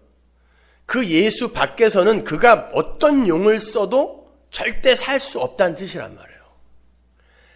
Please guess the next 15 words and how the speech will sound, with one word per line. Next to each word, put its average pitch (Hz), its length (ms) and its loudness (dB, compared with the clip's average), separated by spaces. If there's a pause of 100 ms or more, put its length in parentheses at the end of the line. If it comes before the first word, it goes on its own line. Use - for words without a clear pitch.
(340)
아브라함의 214 580 0
헌신이 254 500 -2
아니라 143 440 0
아브라함의 220 500 0
그 214 240 -8
육적 226 420 -4
헌신이 254 540 -2
죽는 269 520 6
거예요. 151 280 2
거기서 139 460 -6
사실은요. 113 760 -8 (320)
모리아산 185 640 2
위에서. 123 680 -4 (2250)
그리고 226 280 -2
이삭이 196 800 -2